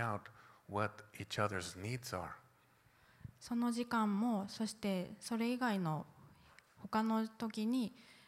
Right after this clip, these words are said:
Speaker 2: こう、他の人と、教会の人と話をしたりする時にも、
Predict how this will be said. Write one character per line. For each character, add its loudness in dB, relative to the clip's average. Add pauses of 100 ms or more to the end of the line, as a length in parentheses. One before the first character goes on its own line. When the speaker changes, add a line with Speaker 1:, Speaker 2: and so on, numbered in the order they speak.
(220)
Speaker 2:
こ -6
う、 -20 (420)
他 0
の 2
人 -2
と、 -2 (220)
教 -2
会 -2
の 2
人 -4
と -6
話 0
を 0
し -10
た -2
り -2
す -4
る -2
時 -4
に -2
も、 0